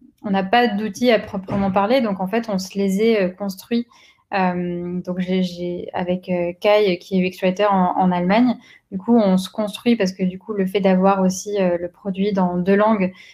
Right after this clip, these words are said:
fait qu'on a besoin d'avoir des outils communs. Et pour nous, les outils, ça va être le content system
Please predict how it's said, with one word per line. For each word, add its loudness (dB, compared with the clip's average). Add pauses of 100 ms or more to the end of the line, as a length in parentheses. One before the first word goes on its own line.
(300)
fait 4
qu'on 0
a 4
besoin 0
d'avoir 2
des 2
outils -10
communs. 2
Et 0
pour -6
nous, 4
les 4
outils, -4
ça -4
va 0
être -2
le 0
content -6
system -2